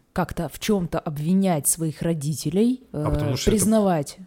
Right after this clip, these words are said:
Speaker 1: что у них было там плохое детство, что, возможно, там их отец, который алкоголик, наверное, вёл себя неправильно, что, возможно, там мать,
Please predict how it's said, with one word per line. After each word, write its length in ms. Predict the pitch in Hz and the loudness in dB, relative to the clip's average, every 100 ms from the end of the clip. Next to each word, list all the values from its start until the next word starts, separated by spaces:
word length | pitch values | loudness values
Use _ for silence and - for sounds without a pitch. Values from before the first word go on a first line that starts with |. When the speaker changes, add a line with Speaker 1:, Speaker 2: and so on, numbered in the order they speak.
| - | -14
Speaker 1:
что 240 | - - | -6 0
у 60 | 185 | 2
них 180 | 185 165 | 2 0
было 220 | 165 151 | -2 -2
там 180 | 143 135 | -4 -4
плохое 400 | 160 165 226 226 | -4 0 2 2
детство, 520 | 170 151 135 - 160 | 0 -2 -2 -6 -6
что, 200 | - 165 | -4 -4
возможно, 540 | 151 151 202 208 196 | -2 0 2 2 0
там 320 | 185 175 165 165 | -2 -2 0 -2
их 200 | 175 185 | -2 -4
отец, 340 | 160 175 185 | -2 -4 -4
который 480 | - 180 175 175 170 | -4 -2 0 0 0
алкоголик, 840 | 160 170 - 165 165 175 170 - - | -2 -4 -4 -2 2 4 2 -2 -6
наверное, 460 | 165 160 170 196 196 | -2 -2 -2 0 0
вёл 180 | 185 | 0
себя 220 | 190 - 214 | 0 -2 0
неправильно, 640 | 240 214 165 151 143 143 | 0 0 0 0 -2 -4
что, 160 | - 135 | -6 -6
возможно, 440 | 143 180 190 185 | -4 -2 -2 -2
там 180 | 175 151 | -4 -6
мать, 460 | 147 165 175 - | -4 -2 -2 -4